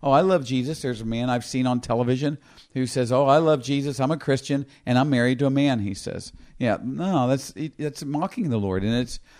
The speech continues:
it's, it's, it's a, it's a woe that will come on a person who does that.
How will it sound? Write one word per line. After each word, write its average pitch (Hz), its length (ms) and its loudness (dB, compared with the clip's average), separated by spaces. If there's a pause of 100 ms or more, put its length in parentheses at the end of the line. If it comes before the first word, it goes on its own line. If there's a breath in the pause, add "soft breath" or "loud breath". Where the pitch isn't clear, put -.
(160 soft breath)
it's, 131 320 -4
it's, 127 280 0
it's 131 200 -2
a, 139 180 -4
it's 127 200 -4
a 117 200 2
woe 113 760 4 (300 soft breath)
that - 120 -6
will 120 120 -4
come 127 180 -4
on 120 140 -2
a 113 40 -6
person 117 420 -6
who 127 140 -4
does 135 360 -2
that. - 220 -10